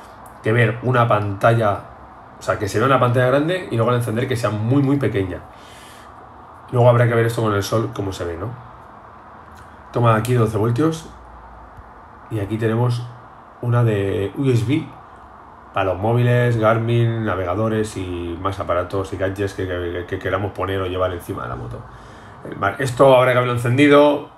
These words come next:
el alojamiento, bueno, no sé, la, la tablet, bueno, a ver, gana que es una tablet, tendrá más información y seguramente sea en color y muy bonito. Y otra cosa que quería comentar, que también hemos ganado aquí,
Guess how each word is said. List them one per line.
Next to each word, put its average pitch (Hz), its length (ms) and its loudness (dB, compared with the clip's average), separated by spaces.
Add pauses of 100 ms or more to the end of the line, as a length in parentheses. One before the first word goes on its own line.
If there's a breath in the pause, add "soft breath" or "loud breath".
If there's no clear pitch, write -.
(120)
el 107 80 -6
alojamiento, 117 840 2
bueno, - 180 -4 (240)
no 117 140 -6
sé, - 220 -8
la, - 120 -6
la 110 600 -2
tablet, 120 360 2
bueno, 101 160 2
a 101 40 2
ver, 98 200 -2 (100)
gana 110 340 0
que 117 100 0
es - 100 -4
una 104 120 0
tablet, 123 280 4
tendrá 104 180 -2
más 104 140 -4
información 120 640 -2 (800 loud breath)
y 110 140 -6
seguramente 95 360 -2
sea 92 140 -2
en 95 60 -4
color 117 340 4 (220)
y 107 40 -12
muy 87 280 -10
bonito. 82 320 -10
Y 127 80 -4
otra 123 160 0
cosa 127 200 0
que 117 60 2
quería 117 140 4
comentar, 107 400 -2
que 98 140 -2
también 104 260 -2
hemos 101 640 -4 (560 loud breath)
ganado 107 320 0
aquí, 117 420 -2